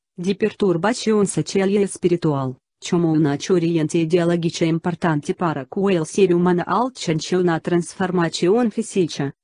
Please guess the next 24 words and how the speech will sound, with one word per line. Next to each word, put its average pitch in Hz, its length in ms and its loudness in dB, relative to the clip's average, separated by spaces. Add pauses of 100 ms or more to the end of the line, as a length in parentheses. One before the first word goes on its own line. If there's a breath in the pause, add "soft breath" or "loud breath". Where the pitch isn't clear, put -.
(140)
псикуича, 151 800 -4 (200)
сачелье 196 640 0
спиритуал, 147 680 -2 (240)
куэли 196 380 4
пермита 175 440 0
чона 170 320 2
черсиаси 190 760 0
мясмо, 196 600 2 (180)
чона 202 340 0
черсус 180 540 -6
пропиос 190 480 0
дефечтосы 151 1000 -4
Р 180 160 0
С, 160 340 -2 (220)
куэла 254 400 2
чон 196 260 0
дучен 196 340 0
приматура 170 560 0
ментиала 185 560 2
виес, 165 560 -2 (200)
ала 214 240 0
тумба, 143 440 -4 (180)
ала 170 280 0
десинтеграчион. 156 1120 -2